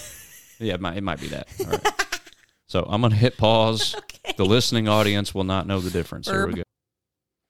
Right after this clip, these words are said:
Speaker 2: This is a good opportunity to tell you about the new Saucony Kinvara thirteen.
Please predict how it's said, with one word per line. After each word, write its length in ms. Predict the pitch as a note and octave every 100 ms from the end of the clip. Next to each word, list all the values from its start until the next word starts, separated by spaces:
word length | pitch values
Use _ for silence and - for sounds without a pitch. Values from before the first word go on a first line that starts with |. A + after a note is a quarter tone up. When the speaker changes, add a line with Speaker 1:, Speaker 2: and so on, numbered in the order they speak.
| _ _ _
Speaker 2:
This 180 | C3+ -
is 140 | C#3+
a 80 | A#2+
good 300 | G#2 C#3 C#3
opportunity 760 | C3 - A#2+ C3+ B2+ B2 C3
to 140 | B2+ F#2
tell 220 | - A2+
you 200 | A2 A2+
about 360 | G#2 G#2 G2+ -
the 80 | G2
new 340 | G#2 B2 A2
Saucony 560 | A#2+ - F#2+ - G#2 G#2+
Kinvara 640 | - G#2+ F#2+ F#2+ G2 G2+
thirteen. 760 | - G#2 - - C#3+ D#3 -